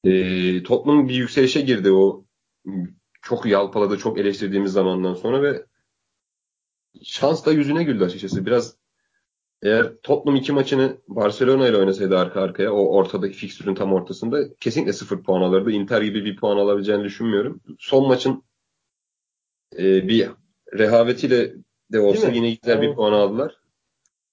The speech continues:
Speaker 1: Yani Inter de bu sene böylemiş. Yani bilmiyoruz. Inter için de gidip belki işte uefa Kupası bir hedef
Speaker 2: Bence
Speaker 1: olabilir.
Speaker 2: çok güzel bir hedef olur hem de. Çok güzel bir hedef
Speaker 1: Bu
Speaker 2: olur hem de.
Speaker 1: takım, takım güzel bir takım yani. Çok güzel bir
Speaker 2: Çok
Speaker 1: takım
Speaker 2: güzel
Speaker 1: var
Speaker 2: bir
Speaker 1: Inter'in.
Speaker 2: takım abi. Hı hı.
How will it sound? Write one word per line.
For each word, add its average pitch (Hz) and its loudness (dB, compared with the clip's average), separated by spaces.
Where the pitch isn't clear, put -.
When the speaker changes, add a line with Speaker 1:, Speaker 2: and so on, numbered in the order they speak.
Speaker 1:
Yani 95 -2
Inter 156 2
de 160 -4
bu 139 -8
sene 156 2
böylemiş. 147 -2
Yani 107 0
bilmiyoruz. 127 0
Inter 110 -2
için 120 -6
de 123 -2
gidip 117 -6
belki 113 -2
işte - -6
uefa 113 2
Kupası 120 -4
bir 110 -10
hedef 117 2
Speaker 2:
Bence 147 4
Speaker 1:
olabilir. 240 4
Speaker 2:
çok 180 -14
güzel 196 -2
bir 180 -4
hedef 160 -2
olur 101 -6
hem 87 -10
de. - -18
Çok 208 -8
güzel 131 -4
bir 110 -2
hedef 101 -4
Speaker 1:
Bu 101 -8
Speaker 2:
olur 95 -6
hem 90 -8
de. - -4
Speaker 1:
takım, 151 -2
takım 151 -4
güzel 147 0
bir 143 -6
takım 104 -4
yani. 92 0
Çok - -6
güzel 131 -2
bir 131 -2
Speaker 2:
Çok 131 -14
Speaker 1:
takım 117 -4
Speaker 2:
güzel 95 4
Speaker 1:
var 135 2
Speaker 2:
bir 101 -4
Speaker 1:
Inter'in. 110 -8
Speaker 2:
takım 110 -8
abi. 127 -6
Hı 107 -12
hı. 139 -6